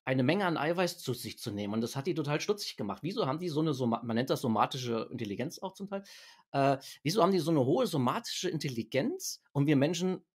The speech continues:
ähm, wie man jetzt leider feststellen muss, wenn man anguckt, dass in Amerika mittlerweile fünfzig Prozent der Menschen adipös sind, also nicht übergewichtig, sondern schwerst krankhaft übergewichtig, adipös. Ähm,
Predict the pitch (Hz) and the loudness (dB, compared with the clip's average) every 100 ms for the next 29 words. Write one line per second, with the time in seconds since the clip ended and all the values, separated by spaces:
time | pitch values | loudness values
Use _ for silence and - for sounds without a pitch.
0 | _ _ 143 147 151 139 165 151 127 127 | _ _ 2 4 2 2 2 2 0 -2
1 | 123 160 165 - 160 - - - 143 143 | -4 0 -2 0 -6 -6 -10 -2 0 0
2 | 151 175 - 135 127 127 127 165 180 170 | -2 -4 -4 -2 -2 -2 -2 -4 -4 -4
3 | 135 139 127 135 160 160 139 151 135 123 | -4 -2 0 0 -2 -2 -2 0 -2 0
4 | 127 120 202 202 - 165 - - 143 143 | 0 -2 -6 -8 -10 -12 -12 -12 -12 -10
5 | - 165 - 135 120 139 165 156 - 131 | -8 -8 -4 -2 0 -2 -4 -6 -8 -10
6 | 127 - 185 - 226 120 120 127 165 165 | -6 -4 -4 -6 -6 -2 -2 -2 0 2
7 | 151 175 - 240 - - _ 120 117 110 | 2 -2 -6 -10 -12 -20 _ -2 0 0
8 | - - _ _ _ - - 123 165 - | -6 -20 _ _ _ -8 -2 2 2 0
9 | - _ - 139 139 175 180 - 131 120 | -8 _ -6 -2 -2 -2 -6 -4 -2 0
10 | 120 143 101 98 113 120 135 196 - - | -2 -4 -8 -10 -12 -8 -6 -8 -14 -20
11 | - - - _ - 147 147 147 147 147 | -20 -20 -20 _ 0 4 6 6 6 2